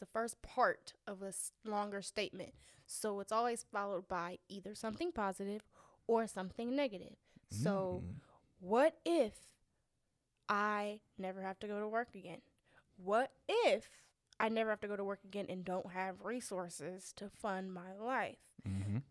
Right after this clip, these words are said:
Speaker 1: What if I go crazy in this house, right? So there's always what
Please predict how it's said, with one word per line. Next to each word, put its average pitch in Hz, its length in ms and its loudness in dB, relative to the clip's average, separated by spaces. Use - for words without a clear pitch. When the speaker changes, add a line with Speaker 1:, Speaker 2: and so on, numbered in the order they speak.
Speaker 1:
What 190 400 0
if 330 360 4
I 180 80 0
go 190 140 -4
crazy 214 460 -2
in 254 80 2
this 277 160 0
house, 311 380 0
right? 202 280 -2
So 254 160 -6
there's 285 300 2
always 247 1080 4
what 196 320 0